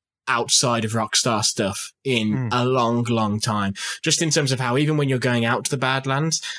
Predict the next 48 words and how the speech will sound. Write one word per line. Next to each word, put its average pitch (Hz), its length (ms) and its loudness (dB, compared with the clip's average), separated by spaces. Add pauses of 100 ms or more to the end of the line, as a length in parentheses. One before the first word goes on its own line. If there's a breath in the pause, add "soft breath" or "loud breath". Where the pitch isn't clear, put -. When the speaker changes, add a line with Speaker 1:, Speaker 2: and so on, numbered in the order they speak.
(100)
Speaker 1:
the 127 80 -2
way 139 180 2
the 160 80 0
city 151 400 2
slowly 131 420 2
breaks 127 540 0
up 202 240 -2 (220)
and 135 120 0
doesn't 135 240 2
just 123 200 2
Speaker 2:
Mm-hmm. 117 80 2 (120)
Speaker 1:
stop. 151 300 -2 (360 loud breath)
In 135 160 0
most 147 320 0
games, 120 580 0 (240)
they 131 120 0
don't 135 360 -2
have 127 300 -2
the 135 80 -2
sense 147 420 2
to - 140 2
do 139 260 0
that. 190 320 -2
You're, 135 300 0
you 120 40 -6
Speaker 2:
Right. 117 200 0
Speaker 1:
know, 117 80 4
you 120 180 2
get 131 200 2
to - 60 2
the 135 60 2
city 135 260 2
limits 131 360 0
and 127 100 2
it's 117 80 0
just - 260 0
like, 113 300 0 (420 loud breath)
it's 113 140 0
just - 240 2
like 104 140 0
clicking 117 240 0
your 110 80 0
fingers 123 340 2
and 117 100 2
it's 113 200 0
done. 147 320 0 (520 soft breath)
Speaker 2:
Yeah. 123 260 0
Speaker 1:
Um, 113 280 -2